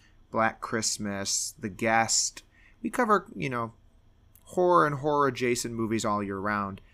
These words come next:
But this season is obviously always dedicated to spooky season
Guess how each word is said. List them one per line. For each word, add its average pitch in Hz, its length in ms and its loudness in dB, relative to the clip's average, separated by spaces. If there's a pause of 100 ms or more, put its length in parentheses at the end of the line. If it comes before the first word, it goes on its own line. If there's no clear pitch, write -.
(240)
But 127 640 4 (540)
this 135 260 2
season 120 380 0
is 107 100 -4
obviously 104 460 -2
always 101 320 -6
dedicated 98 640 -6
to 95 420 -6 (720)
spooky - 400 -8
season 92 420 -10